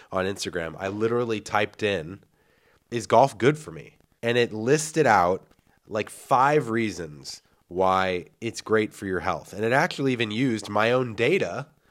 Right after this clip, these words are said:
from rounds that I've played, and I've entered golf into the app. Now, the coolest thing, I don't even have to enter golf into the app. It knows that I'm playing golf somehow because of the movement on my wrist.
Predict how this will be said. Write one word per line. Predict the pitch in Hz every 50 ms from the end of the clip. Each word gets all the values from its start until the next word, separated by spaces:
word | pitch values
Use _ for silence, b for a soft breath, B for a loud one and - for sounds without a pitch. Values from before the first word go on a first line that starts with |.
| _ _
from | - - - - 131 139 143 143 139 135 131 123 110 _ _ _
rounds | 95 92 110 123 131 143 160 165 165 147 127
that | 131 127
I've | 135 143 147 143 -
played, | - - 147 185 185 117 90 90 101 110
and | 120 101
I've | 98 98 92
entered | 107 113 113 - 117 98
golf | 90 - 107 139 143 110 104 -
into | - 101 104 101
the | 101 107
app. | 127 127 95 80
Now, | 87 101 120 143 127 101 90
the | 85 101 95
coolest | - - 113 110 - -
thing, | 104 101 120 143 147 B B B B
I | - 117
don't | 139
even | 151 143 123 101
have | 107 117 120 -
to | - -
enter | 95 90 - 92
golf | 78 80 87 82 78 76 -
into | 85 78
the | 80 78
app. | 73 - -
It | 107 101 82
knows | 98 98 101 107 113 117 110 95 85 78
that | 92 95 90
I'm | 87 87 87
playing | - 95 92 90 82
golf | 80 80 80 90 92 -
somehow | - - 113 110 113 120 127 131
because | 139 135 - 85 - 98 90 78
of | 87 78
the | 87 85
movement | 85 87 95 98 90 107 107 101
on | 98
my | 95 92 87
wrist. | 85 90 110 151 165 - - -